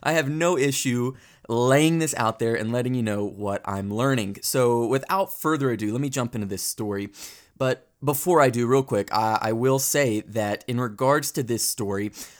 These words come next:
I don't remember word for word precisely everything that was said, but what I'm about to tell you is about ninety-five percent of what actually happened.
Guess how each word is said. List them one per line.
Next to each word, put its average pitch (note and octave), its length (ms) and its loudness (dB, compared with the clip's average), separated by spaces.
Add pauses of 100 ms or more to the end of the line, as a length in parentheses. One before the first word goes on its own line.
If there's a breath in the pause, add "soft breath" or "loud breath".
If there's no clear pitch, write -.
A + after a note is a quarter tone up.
(200 loud breath)
I C3 120 -6
don't D3+ 440 -2
remember A#2+ 580 2
word D#3 680 2
for A#2+ 240 -6
word G#2+ 720 0 (380)
precisely D#3+ 1000 -2
everything C3+ 380 -2
that C3+ 100 -2
was A#2 120 -4
said, C3+ 340 0 (300 loud breath)
but B2 340 0
what B2+ 320 0
I'm E3+ 100 -2
about C#3 280 0
to B2+ 60 -10
tell B2 220 -4
you B2+ 180 -2
is B2 120 -4
about A#2+ 380 0
ninety-five C#3 920 0
percent - 800 -4 (300 loud breath)
of G#2+ 340 0
what A#2+ 380 4
actually G#2+ 520 -2
happened. G2 600 -4